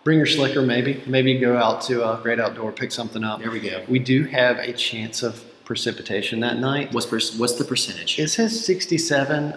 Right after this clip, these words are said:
Speaker 1: I'm gonna say that's on the high side
Speaker 2: That's
Speaker 1: right
Speaker 2: on the
Speaker 1: now.
Speaker 2: high side.
Speaker 1: We, we
Speaker 2: Again,
Speaker 1: know how this works.
Speaker 2: Absolutely. So, like, worst case, you br-, you bring your, your bean boots, right, in case it's a little muddy coming down the hill.
Speaker 1: That's right. That's right. It is a turf infield,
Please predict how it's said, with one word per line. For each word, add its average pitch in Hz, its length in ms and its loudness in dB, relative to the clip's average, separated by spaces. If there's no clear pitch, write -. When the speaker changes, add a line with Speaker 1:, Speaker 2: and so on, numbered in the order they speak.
Speaker 1:
I'm 165 120 0
gonna 240 140 4
say 127 220 0
that's 113 240 0
on 101 120 -6
the 92 60 -10
high 92 220 -6
side 120 300 -2
Speaker 2:
That's 127 140 2
Speaker 1:
right - 40 2
Speaker 2:
on - 60 2
the - 60 2
Speaker 1:
now. - 80 -2
Speaker 2:
high 92 40 -2
side. 87 320 -4
Speaker 1:
We, 139 60 0
we 131 140 6
Speaker 2:
Again, 185 160 10
Speaker 1:
know 196 80 6
how 175 80 4
this - 220 0
works. - 320 -10
Speaker 2:
Absolutely. 104 640 -2
So, 139 180 2
like, 123 220 4
worst 131 260 4
case, 120 320 2
you 117 140 0
br-, 110 80 0
you 113 180 -2
bring 117 160 0
your, 110 280 2
your 110 120 -2
bean 123 320 2
boots, - 320 -2
right, 104 260 0
in 104 100 -8
case 104 260 -4
it's 104 160 -6
a 104 40 -4
little 101 440 -4
muddy 98 240 -2
coming 101 240 -10
down 92 160 -8
the 92 60 -12
hill. 80 260 -12
Speaker 1:
That's 120 180 -2
right. 95 220 0
That's - 200 -4
right. 107 200 0
It 135 140 2
is 143 180 4
a 117 80 0
turf 123 400 0
infield, 120 600 0